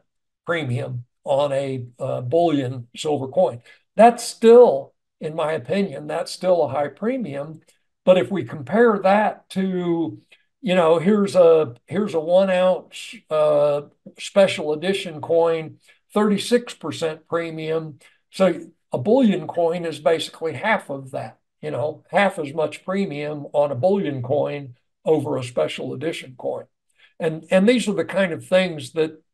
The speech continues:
you know, a, a, a gold ira representative, um, or a, a, a salesperson who does not have your best interests in mind this is the kind of thing, it's a special edition coin. They're gonna try to tell you that there's greater investment demand.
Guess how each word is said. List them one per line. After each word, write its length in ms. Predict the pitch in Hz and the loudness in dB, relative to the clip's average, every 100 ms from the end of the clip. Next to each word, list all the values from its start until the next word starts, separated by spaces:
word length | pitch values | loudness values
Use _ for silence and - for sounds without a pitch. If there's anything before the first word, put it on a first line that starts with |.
| _ | _
you 140 | 170 165 | -4 0
know, 480 | 151 151 147 127 120 - | 4 4 4 0 -8 -2
a, 60 | |
a, 380 | 151 143 139 143 156 | 2 2 2 -2 -6
a 40 | |
gold 300 | 139 190 196 | 2 2 4
ira 360 | 170 190 180 160 | 4 2 2 -2
representative, 1300 | 156 160 160 139 175 185 165 120 151 156 156 135 120 _ _ _ - | 0 -2 -2 -6 -4 -4 -6 -6 -2 0 0 -4 -10 _ _ _ -10
um, 500 | 147 143 143 143 160 160 | -4 -2 -2 -4 -6 2
or 260 | 165 160 | 4 4
a, 400 | 151 147 147 135 120 _ 160 | 2 -4 -6 -8 -14 _ -12
a, 460 | 143 147 139 135 - _ _ _ _ _ _ | -10 -8 -8 -10 -14 _ _ _ _ _ _
a 100 | 139 | -8
salesperson 920 | 120 190 196 170 - - 175 165 170 151 | 2 2 4 0 -4 -2 -2 -2 -10 -10
who 160 | 147 | -10
does 240 | 143 156 156 | -8 -8 -4
not 240 | 165 170 | -4 -4
have 260 | 143 156 147 | -4 -4 -4
your 100 | 143 | -4
best 300 | 147 147 - | -2 -2 -2
interests 720 | 180 180 147 147 - - - | -6 -6 -10 -10 -12 -16 -16
in 300 | 170 151 143 | -10 -8 -4
mind 520 | 135 143 143 139 120 _ _ _ _ _ _ _ _ _ _ _ - | -2 0 -2 -8 -12 _ _ _ _ _ _ _ _ _ _ _ 4
this 160 | 240 240 | 4 4
is 220 | 220 123 | -2 -2
the 80 | 170 | -8
kind 300 | 175 202 170 | -2 -2 -2
of 120 | 165 | -8
thing, 380 | - 196 190 165 | -4 -2 -2 -4
it's 220 | 170 - | -6 -8
a 40 | 185 | -12
special 440 | - 180 - 165 | 0 0 0 -8
edition 400 | 151 170 - 147 | -4 -6 -6 -10
coin. 320 | 151 165 165 | -2 0 0
They're 180 | 165 175 | -2 0
gonna 140 | 175 156 | -2 -2
try 240 | 175 170 | 0 0
to 100 | 160 | -2
tell 280 | 160 175 180 | 2 4 4
you 220 | 160 147 | 2 -6
that 200 | 135 - | -6 -4
there's 300 | 160 160 147 | -2 0 -2
greater 420 | 123 160 165 160 | -4 -2 -2 -4
investment 580 | 147 143 156 - 156 - | -6 -2 -2 -2 -12 -10
demand. 640 | 151 147 151 151 147 131 | -6 -6 -4 -6 -6 -10